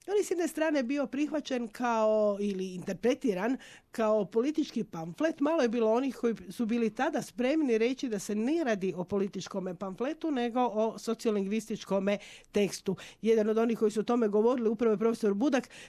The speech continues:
koji je na jednom vrlo uvaženom skupu, eto, baš ovdje u Sidneju, bio rekao da se radi o sociolingvističkoj, e, analizi koja je pokazala da se tako više dalje neće moći opisivati hrvatski jezik.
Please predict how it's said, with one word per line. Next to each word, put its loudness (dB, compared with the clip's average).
koji 2
je 2
na -2
jednom -2
vrlo 2
uvaženom 0
skupu, -2
eto, -8
baš -4
ovdje 0
u 0
Sidneju, 0
bio 4
rekao 2
da 0
se -2
radi 0
o 0
sociolingvističkoj, -2
e, -4
analizi 0
koja 0
je -2
pokazala 0
da -6
se -8
tako -4
više -4
dalje 0
neće -2
moći -2
opisivati -2
hrvatski -4
jezik. -6